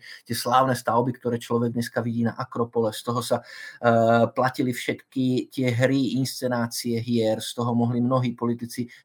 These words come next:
platiť, platiť proste výstavbu lodí. Atény predstavovali veľmoc, akú Grécko dovtedy nepoznalo, ale Sparta napriek tomu zostávala samozrejme silná. Sparta ovládala Peloponés,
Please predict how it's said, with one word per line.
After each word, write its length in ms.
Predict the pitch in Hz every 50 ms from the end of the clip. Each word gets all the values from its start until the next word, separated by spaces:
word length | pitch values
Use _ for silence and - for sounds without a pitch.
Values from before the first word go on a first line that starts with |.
| _ _ -
platiť, 560 | 135 131 127 127 - 135 117 117 - - _
platiť 400 | - 120 117 117 - 120 117 -
proste 480 | - 120 117 113 - - _ - 113
výstavbu 640 | 107 107 117 117 - - 123 117 120 117 113 123 123
lodí. 480 | 120 127 131 127 120 120 120 117 110 - - - - - - - - -
Atény 400 | 143 - - 143 139 139 135 - _ _ _ _ _ _ _ _
predstavovali 1120 | - - 147 147 - - - 147 143 143 143 139 139 139 135 135 135 135 131 131 - -
veľmoc, 560 | 131 151 151 175 202 196 196 185 190 - -
akú 240 | - 147 - - 165
Grécko 480 | 143 127 139 - 180 180 - - 180 151
dovtedy 400 | 147 147 147 - - 156 156 135
nepoznalo, 800 | 135 156 - - 185 143 131 131 113 107 107 113 143 - - _ _ _ -
ale 160 | - 127 131
Sparta 480 | - - - 180 190 240 285 294 - 190
napriek 320 | 156 190 190 - 240 202
tomu 240 | - - 202 202 175
zostávala 480 | 165 185 185 - - 196 190 190 190 185
samozrejme 480 | - - 180 185 185 190 190 190 196
silná. 720 | 190 190 - - 196 220 196 135 - 117 101 107 131 - -
Sparta 480 | - - - - 120 143 - - 160
ovládala 560 | 135 151 170 185 170 160 151 139 135 123 120
Peloponés, 800 | - 156 175 156 - - 113 110 107 104 101 101 131 - - -